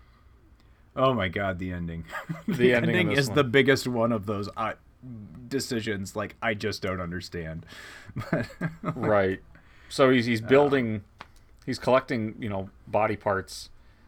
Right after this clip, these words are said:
Speaker 2: and he keeps going through that jigsaw, naked lady jigsaw puzzle again. And he's also, you,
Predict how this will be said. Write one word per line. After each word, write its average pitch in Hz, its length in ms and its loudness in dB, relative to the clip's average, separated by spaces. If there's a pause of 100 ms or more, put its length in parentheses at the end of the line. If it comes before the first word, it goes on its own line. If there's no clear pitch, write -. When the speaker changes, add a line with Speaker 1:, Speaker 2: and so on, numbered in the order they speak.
(160)
Speaker 2:
and 107 340 0
he 110 220 -4
keeps - 260 -4
going 117 200 2
through 123 120 -4
that 110 180 2
jigsaw, 107 460 -2
naked 104 380 -2
lady 107 220 2
jigsaw 107 360 -2
puzzle 101 320 -4
again. 95 260 -4 (320)
And 107 140 -4
he's 107 120 0
also, 120 260 2
you, 107 140 -2